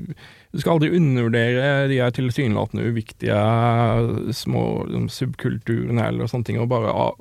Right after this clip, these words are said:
avskrive det som at det er kun en T-skjorte med en kul logo og noe litt sånn fe-, fengende musikk. Det er noe mer enn det, det er noe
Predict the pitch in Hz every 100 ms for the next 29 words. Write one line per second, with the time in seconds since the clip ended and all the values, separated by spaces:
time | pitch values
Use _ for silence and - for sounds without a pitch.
0 | 113 104 - 120 117 117 120 123 113 110
1 | - 123 107 110 - - - 120 113 117
2 | 123 110 117 110 110 117 107 110 107 -
3 | 110 104 107 117 101 107 113 110 113 113
4 | 110 117 - 110 104 - 120 147 110 113
5 | 113 170 175 - 117 123 113 107 127 139
6 | 135 123